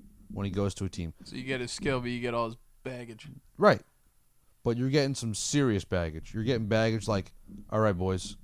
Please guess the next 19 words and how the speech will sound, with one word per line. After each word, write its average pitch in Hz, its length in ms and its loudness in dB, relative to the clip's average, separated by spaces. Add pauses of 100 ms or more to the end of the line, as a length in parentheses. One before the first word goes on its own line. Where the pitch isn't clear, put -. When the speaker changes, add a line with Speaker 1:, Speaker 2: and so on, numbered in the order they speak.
(200)
Speaker 1:
Magic, 101 380 2 (220)
I'm 104 180 0
gonna 104 120 0
run 101 200 0
the 95 80 -4
show 92 240 -2
a - 20 0
little 87 220 -2
bit 85 160 -4
too. 78 220 -6 (540)
Give 92 140 -2
me 92 80 -2
some 90 220 -4
of, 90 140 -4
give 101 120 -4
me 110 100 -2
some 98 200 -2
of 87 120 -4
it." 80 120 -8